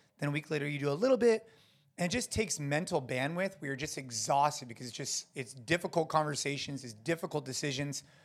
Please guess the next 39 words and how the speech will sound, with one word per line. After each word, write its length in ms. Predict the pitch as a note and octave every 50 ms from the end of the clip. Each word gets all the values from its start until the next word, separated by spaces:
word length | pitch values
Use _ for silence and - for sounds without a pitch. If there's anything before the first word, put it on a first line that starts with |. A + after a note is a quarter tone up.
| _ _ _ _ _ _ _ _ _ -
And 80 | C#3+
the 60 | D3
recommendation, 760 | C#3 F3 G3 G3 A3+ G3 E3 D3 D3+ E3+ A3 G#3 - - C#3 C3
something 200 | - - D3+ D3
I'm 120 | C3+ C3+
telling 240 | - - D#3+ C#3+ C3
myself, 600 | C3 B2 A#2+ - - - A3+ F#3+ C#3 B2 - - _ _ _ _ _ _ _ _ _ _ _ _ _ -
is 100 | D3 C#3+
that 160 | F3 D#3+ D3
when 180 | D#3 G#3+ B3 C4
you've 160 | C#4+ B3+ E3
done 140 | E3+ E3+ E3+
your 100 | D#3 C#3
due 140 | C#3 C3+
diligence 560 | B2+ C3 C3 B2 B2 A#2 - A#2+ A2 A2+ - - -
and 100 | E3 D#3
you 80 | F3+ G3+
truly 560 | G3 - - - - A#3 A#3 A#3 A3+ G#3+ F#3
know 220 | E3+ D3+ C#3+ C3
it's 140 | B2 - -
in 140 | - C#3+ C#3
the 60 | C3+
best 380 | B2 A2+ - D3+ D#3+ D#3+ - F3+
interest 280 | D#3+ C#3+ - C#3+ B2
of 40 | C3+
your 100 | C#3 C3+
business 500 | B2+ A2+ C3+ C3 A#2+ C3 C3 B2 - - _ _ _ _ -
and 120 | C3 C3
everybody 400 | C#3 D3+ F3+ E3+ D#3+ D#3 D#3+ D3
who 120 | C#3 C#3+
supports 560 | C3+ - - - C3 - - C#3+ C#3 B2+ - -
you 220 | B2 A#2+ A#2 A2 - - _ _ _ _ _ -
to 100 | - -
do 240 | B2+ C3+ D3+ D#3
this 220 | D3 C3+ C#3+ C3+ -
decision, 500 | - C3+ - - B2+ A2 G#2+ G2 F#2 F#2 _ _ _ _ _ _ _ _ _ _ _
just 360 | - - F3 - - - - _ _ _ _ _ -
cut 220 | - - F#3 F3+
once 500 | D3+ D#3 D#3 D#3 D#3+ D#3 - - - -